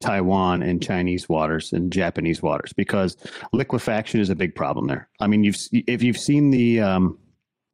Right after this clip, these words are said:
there's a pictures a couple of years ago, there was a jackup barge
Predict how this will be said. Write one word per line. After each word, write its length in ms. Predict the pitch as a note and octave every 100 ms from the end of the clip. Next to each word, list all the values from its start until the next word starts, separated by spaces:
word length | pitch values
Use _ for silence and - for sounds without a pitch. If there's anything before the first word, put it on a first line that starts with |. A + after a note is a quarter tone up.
| _ _ _ _ _ _ _ _
there's 160 | B2 A2+
a 40 |
pictures 380 | A2+ C3 - A#2+
a 40 |
couple 240 | C3 A#2 A#2+
of 60 |
years 300 | A2 A#2 A2+
ago, 180 | G2+ G#2
there 100 | G3
was 100 | G3
a 60 | G3
jackup 440 | A#2+ B2 - -
barge 640 | - E2+ C#2+ - - -